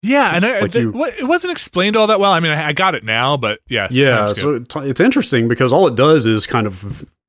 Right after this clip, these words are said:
Speaker 2: practically freezes time. Like, it's technically still
Speaker 1: Mm.
Speaker 2: moving, but it's so slow that you've just got a few seconds of practically being motionless in midair or whatever. And, like,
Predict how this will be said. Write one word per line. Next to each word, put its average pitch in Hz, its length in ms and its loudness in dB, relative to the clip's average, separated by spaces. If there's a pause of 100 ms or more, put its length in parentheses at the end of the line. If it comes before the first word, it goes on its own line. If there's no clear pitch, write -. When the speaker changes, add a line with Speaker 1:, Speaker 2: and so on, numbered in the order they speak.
(100)
Speaker 2:
practically 175 420 0
freezes 101 340 -6
time. 85 280 -6
Like, 85 140 -10
it's - 80 -14
technically 120 360 -4
still 110 160 -2
Speaker 1:
Mm. 110 80 -4
Speaker 2:
moving, 120 360 0
but 101 100 -4
it's 92 120 -6
so 104 200 -4
slow 107 500 -2 (340)
that 104 120 -12
you've 101 120 -12
just 104 140 -8
got 107 140 -2
a - 20 -4
few 117 160 -8
seconds 107 460 -4
of 98 120 -8
practically 107 520 -4
being 101 180 -6
motionless 143 480 -4
in 107 100 -4
midair 110 280 0
or 101 140 0
whatever. 127 440 -2
And, 110 260 -6
like, 104 260 -8